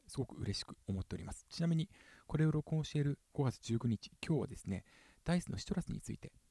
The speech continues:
取り上げたんですけれども、えっと、このダイスのシトラス、まあ、先週のチャートの順位を踏まえて紹介したんですが、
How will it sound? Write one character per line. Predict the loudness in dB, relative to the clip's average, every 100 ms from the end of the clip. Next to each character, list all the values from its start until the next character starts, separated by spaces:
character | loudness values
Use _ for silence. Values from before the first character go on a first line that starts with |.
| -4
取 | 0
り | 2
上 | 2
げ |
た | 0 -2
ん |
で | -2
す | -6
け | -6
れ | -2
ど |
も、 | 0 0 -2 -16 -10
え | -4
っ | -2
と、 | 0 0 0 -2
こ | 0
の | 0
ダ | 4 2
イ |
ス | 2
の | -4
シ |
ト | -2
ラ | -2
ス、 | -2 -8 _ _ _ _
ま | -4
あ、 |
先 | 2 2
週 | 4
の | 2
チ | 2
ャ |
ー | 0
ト | -2 -6 _ _ 0
の | 0
順 | 4 2
位 | 2 -4 _ _ -6
を | -4
踏 | 0
ま | 0
え | 0
て | -4
紹 | -2 -2
介 | 0 -2
し | -2
た |
ん | -4
で | -4
す | -4
が、 | -4